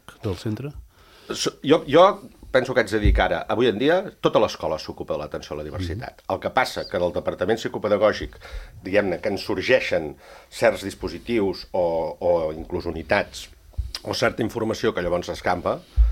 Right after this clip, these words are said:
Speaker 2: però, per exemple, els exemples de què és tota la, l'escola són clars, perquè el, el treball tutorial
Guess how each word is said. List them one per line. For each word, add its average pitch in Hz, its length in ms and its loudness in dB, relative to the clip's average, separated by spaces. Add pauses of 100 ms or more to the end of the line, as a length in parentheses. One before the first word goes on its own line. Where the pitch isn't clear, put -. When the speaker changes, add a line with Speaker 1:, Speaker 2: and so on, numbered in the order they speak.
(380)
Speaker 2:
però, 87 200 2
per - 100 -6
exemple, 76 460 -8 (680)
els 76 140 -10
exemples 80 400 -10
de 82 80 -8
què 90 120 -8
és - 160 -10
tota 87 280 -6
la, 78 160 -6 (800)
l'escola 95 340 0
són 87 220 -6
clars, 82 400 -6
perquè 76 380 -8 (480)
el, 85 100 -2
el 82 140 -4
treball 87 260 0
tutorial 87 640 2